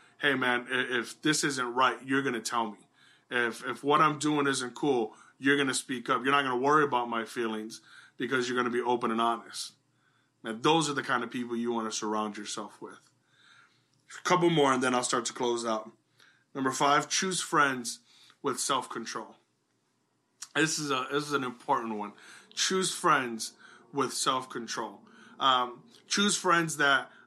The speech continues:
are disciplined, that aren't always flying off the handle, that aren't, you know, emotional roller coasters, that are constantly going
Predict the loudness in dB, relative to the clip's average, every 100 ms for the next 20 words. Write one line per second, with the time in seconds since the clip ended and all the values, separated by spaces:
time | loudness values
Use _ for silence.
0 | _ -2 -2 0 0 0 -4 -6 -6 0
1 | 2 2 2 2 0 0 2 4 4 0
2 | -4 -4 0 0 -2 -4 -4 -8 -20 -4
3 | 0 2 4 6 6 4 -4 0 2 2
4 | 0 0 4 4 4 2 2 4 4 4
5 | 2 2 0 0 -2 -2 -2 -4 -4 0
6 | 0 0 -4 -2 2 2 4 2